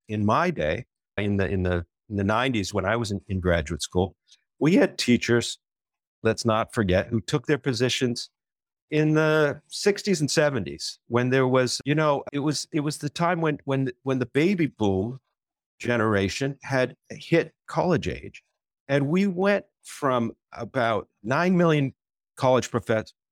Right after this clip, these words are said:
we went from about four million college professors around the time when this started in the, in the, in the mid sixties to nine million in a decade. And they were all drawn from students who had been radicalized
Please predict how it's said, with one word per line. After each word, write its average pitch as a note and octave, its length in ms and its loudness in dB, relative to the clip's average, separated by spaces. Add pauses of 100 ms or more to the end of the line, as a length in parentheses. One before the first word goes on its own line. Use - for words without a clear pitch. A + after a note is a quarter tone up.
(180)
we E3 120 2
went F3+ 260 -2
from D#3 160 0
about C#3+ 180 2
four G3 280 0
million G#2 320 0
college F#2 360 -2
professors E2 640 -4 (460)
around A#2 540 0 (100)
the G#2+ 60 -6
time G#2 420 -2 (160)
when G#2 180 -2
this G#2 140 -2
started A2 420 0
in F2 40 -8
the, F#2+ 180 -4
in G2+ 140 -4
the, F#2+ 100 -2
in G2+ 60 -6
the G2 80 -2
mid G2+ 200 -2 (380)
sixties - 420 0 (300)
to - 100 0
nine C#3 360 2
million F2 260 0 (320)
in A2+ 100 2
a G2+ 60 2
decade. F2 460 -2 (440)
And C3 180 2
they D#3+ 120 4
were E3+ 160 4
all F#3 220 4
drawn F#3+ 500 0
from D3 400 -2 (100)
students E3 380 -2
who D3+ 100 -6
had C3+ 140 -4
been C#3 160 0
radicalized C3 640 0